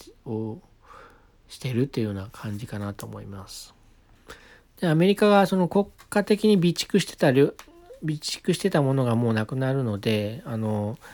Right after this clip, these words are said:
あの、ヘリウムが不足するのはも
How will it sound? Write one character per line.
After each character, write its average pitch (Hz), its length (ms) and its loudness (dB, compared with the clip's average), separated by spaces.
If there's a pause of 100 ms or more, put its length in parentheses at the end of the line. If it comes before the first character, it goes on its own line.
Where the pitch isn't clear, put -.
(1160)
あ 277 100 -6
の、 151 160 0
ヘ 151 160 2
リ 208 120 8
ウ 208 40 8
ム 165 120 6
が 117 160 4
不 - 80 2
足 - 200 -2
す - 80 -10
る - 60 -4
の 120 40 2
は 107 60 2
も 104 340 -2